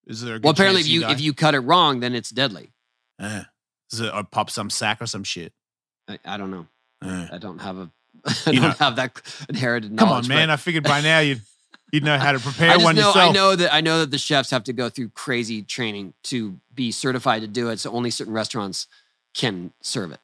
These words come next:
Speaker 1: It's a sushi guy, right?
Speaker 2: A sushi guy, yeah. But he has to be certified to cut up blowfish.
Speaker 1: Okay. Okay.
Speaker 2: So there you go.
Speaker 1: One day.
Speaker 2: <laughs>
Speaker 1: That one
Speaker 2: I don't know if
Speaker 1: is,
Speaker 2: they have that
Speaker 1: that
Speaker 2: here.
Speaker 1: one's,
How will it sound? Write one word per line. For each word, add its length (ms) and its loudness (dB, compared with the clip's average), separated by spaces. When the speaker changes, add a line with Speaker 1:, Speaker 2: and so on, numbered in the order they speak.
Speaker 1:
It's 120 -6
a 40 -2
sushi 400 -2
guy, 160 -4
right? 220 -8
Speaker 2:
A 40 -8
sushi 280 0
guy, 120 -2
yeah. 180 -6
But 140 4
he 60 4
has 140 2
to 60 -8
be 60 0
certified 540 0
to 140 -14
cut 300 -4
up 220 -12
blowfish. 480 -12
Speaker 1:
Okay. 300 -16
Okay. 220 -8
Speaker 2:
So 120 -14
there 80 -8
you 60 -10
go. 140 -16
Speaker 1:
One 300 0
day. 180 -4
Speaker 2:
<laughs> 80 2
Speaker 1:
That 120 8
one 180 6
Speaker 2:
I 20 2
don't 140 -10
know 80 -8
if 60 0
Speaker 1:
is, 80 -2
Speaker 2:
they 80 -2
have 200 -4
that 60 -2
Speaker 1:
that 100 4
Speaker 2:
here. 60 -12
Speaker 1:
one's, 380 0